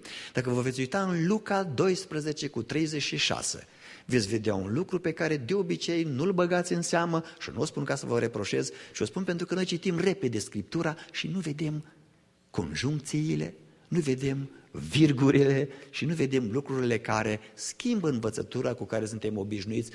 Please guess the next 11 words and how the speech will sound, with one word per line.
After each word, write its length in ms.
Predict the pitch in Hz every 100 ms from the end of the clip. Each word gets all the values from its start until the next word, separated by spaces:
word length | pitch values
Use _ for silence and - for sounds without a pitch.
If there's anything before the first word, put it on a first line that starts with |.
| - -
numai 280 | 113 107
din 160 | 110 110
auzite, 500 | 104 95 101 113 98
în 100 | 90
mod 160 | 104 98
popular, 640 | 101 95 101 101 101 -
fără 240 | - 139 131
să 120 | 110
o 40 |
suportăm 600 | 95 104 98 92 101 98
biblic. 500 | 85 - - - -